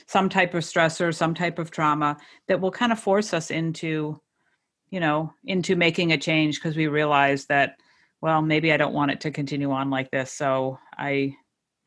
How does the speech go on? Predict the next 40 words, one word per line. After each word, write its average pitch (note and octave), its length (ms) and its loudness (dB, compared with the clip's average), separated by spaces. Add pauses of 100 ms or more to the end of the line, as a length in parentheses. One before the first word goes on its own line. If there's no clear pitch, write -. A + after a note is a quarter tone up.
(180)
hitting G#3 280 4
that E3 180 4
bottom, D#3 400 4
if D3 120 -2
you D#3 120 0
will, D3 300 2
or C#3 100 2
that, C#3+ 280 2
again, C#3 340 -2
that C#3 180 0
event, C#3+ 420 -4
or E3+ 240 -2 (300)
even A#3+ 220 2
your A3+ 100 4
mom G#3 260 4
saying B2 460 -2
something, C#3 480 -2
which C#3 380 -2 (540)
I'm G3 120 -2
assuming F#3+ 420 4
from F3 220 4
the D#3+ 80 4
time F3 400 4
of D#3 260 2 (160)
you F#3 160 0
just F3 220 0
talking F3 380 4
in D#3+ 80 2
the D3+ 80 2
timeline E3 480 4
of D#3 80 -2
your E3 120 0
life, A3+ 320 2
you G#3 60 0
probably F#3+ 420 2
weren't F3+ 340 2
living F3+ 340 2
at E3 80 4
home F3 400 4
and D3+ 260 2